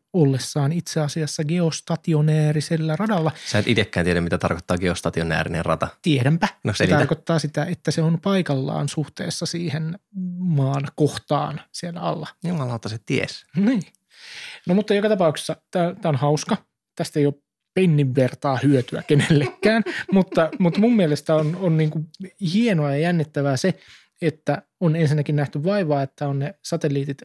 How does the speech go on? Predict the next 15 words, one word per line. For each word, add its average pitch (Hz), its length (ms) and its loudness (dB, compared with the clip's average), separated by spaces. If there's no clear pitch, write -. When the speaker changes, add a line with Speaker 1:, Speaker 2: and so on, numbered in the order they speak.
Speaker 1:
luetteloitu 160 760 0
ja 165 100 0
sitten 151 400 -2
ne 147 120 2
on 139 260 0
tosiaan 143 260 2
pistetty 147 400 -2
tommoselle 139 460 -2
web-sivulle, 135 580 0
että 139 280 -8
no 156 240 -2
siinäpä 160 420 0
näyttää 175 520 0
olevan 175 440 0
Aerocube 175 800 -2